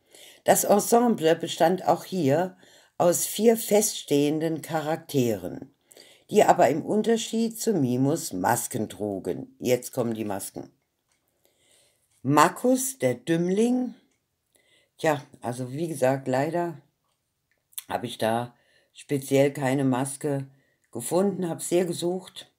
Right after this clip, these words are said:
Also,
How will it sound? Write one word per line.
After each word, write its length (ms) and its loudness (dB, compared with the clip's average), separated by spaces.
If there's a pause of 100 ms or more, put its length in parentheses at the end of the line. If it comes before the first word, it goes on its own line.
(3000)
Also, 400 -10